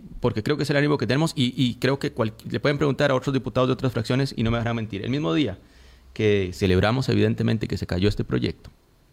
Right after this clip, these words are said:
yo estaba preocupado porque había un presupuesto extraordinario que tenía recursos para pensiones no contributivas, eh, cuatro mil millones de colones.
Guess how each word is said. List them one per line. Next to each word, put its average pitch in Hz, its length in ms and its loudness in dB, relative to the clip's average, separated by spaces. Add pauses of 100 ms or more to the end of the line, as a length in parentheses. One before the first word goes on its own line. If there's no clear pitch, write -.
(960)
yo 120 640 4
estaba 110 280 2
preocupado 110 460 0
porque 104 220 -2
había 98 160 4
un 101 80 0
presupuesto 107 420 -2
extraordinario 104 580 0 (280)
que 101 120 0
tenía 98 240 0
recursos 104 520 -2
para 104 640 2
pensiones 101 920 0
no 101 120 0
contributivas, 104 720 -4 (720)
eh, 95 340 2
cuatro 92 220 -6
mil 104 140 2
millones 98 240 0
de 95 100 -4
colones. 139 400 -2